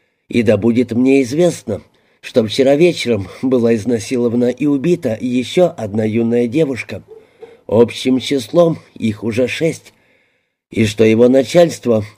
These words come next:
пресса и вся пылающая гневом страна требуют ареста. «А мы сейчас не ближе к разгадке», — добавил он, «чем были пять месяцев назад, когда это началось».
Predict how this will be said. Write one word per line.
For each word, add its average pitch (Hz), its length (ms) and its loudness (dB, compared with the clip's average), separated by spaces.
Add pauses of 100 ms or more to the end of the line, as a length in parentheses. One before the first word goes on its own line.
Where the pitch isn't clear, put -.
(140)
пресса 123 420 0
и 131 200 -2
вся 123 240 0
пылающая 127 680 2
гневом 123 420 0
страна 151 480 0 (300)
требуют 110 520 -2
ареста. 139 540 -4 (1800)
«А 101 200 -2
мы 117 180 4
сейчас 147 680 0
не 120 240 2
ближе 127 380 0
к 110 80 -10
разгадке», — 117 640 -2 (360)
добавил 113 580 0
он, 120 220 -6 (460)
«чем 127 260 2
были 110 240 2
пять 110 300 0
месяцев 120 520 -2
назад, 139 520 0 (200)
когда 107 360 0
это 104 200 -2
началось». 127 640 -2